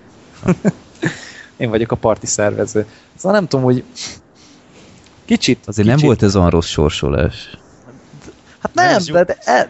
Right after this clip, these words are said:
Speaker 1: egy hat per tízet megér, csak úgy
Speaker 2: Mhm.
Speaker 1: azért sajnálom, mert szeretem az ilyen túlzdrámás filmeket. Amúgy tud még valaki ilyet mondani?
Speaker 2: A túlzdráma.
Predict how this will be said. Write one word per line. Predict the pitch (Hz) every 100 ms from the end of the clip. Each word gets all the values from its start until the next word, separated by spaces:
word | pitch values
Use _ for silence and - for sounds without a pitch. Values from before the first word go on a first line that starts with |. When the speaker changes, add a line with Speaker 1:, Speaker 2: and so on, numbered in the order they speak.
| 147
Speaker 1:
egy | 139
hat | - 196 -
per | 170
tízet | - 170 160 185
megér, | 190 135 123
csak | - 131 -
úgy | 131 127 - -
Speaker 2:
Mhm. | 98 104 107 117 113 _ _ _
Speaker 1:
azért | - 165 202 -
sajnálom, | 269 262 156 127 113 110
mert | 123 139
szeretem | 285 240 165 143
az | 127
ilyen | 123
túlzdrámás | - 123 - 113 107 104
filmeket. | 123 110 127
Amúgy | 120 120
tud | 180 180
még | 208
valaki | 220 214 - 226
ilyet | 214 214
mondani? | 220 220 170 98 - _ _ _ _ - -
Speaker 2:
A | 90 92 92 110
túlzdráma. | - 117 95 - 73 82 87